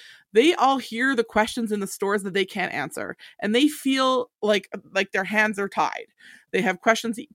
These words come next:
uh, p-, being asked of them daily about these topics, about the medical conditions that they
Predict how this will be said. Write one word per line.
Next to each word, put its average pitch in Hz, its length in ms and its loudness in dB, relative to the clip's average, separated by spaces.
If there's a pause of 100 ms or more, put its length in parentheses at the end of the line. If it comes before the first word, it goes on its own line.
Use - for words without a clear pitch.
(280)
uh, 190 200 6
p-, - 180 -10 (240)
being 220 220 0
asked 202 280 4
of 190 120 -2
them 190 180 0
daily 190 480 2
about 180 460 0
these 190 180 -6
topics, 180 540 -2
about 170 260 -2
the 170 60 -6
medical 180 420 -2
conditions 180 560 -4
that 180 140 -6
they 180 200 0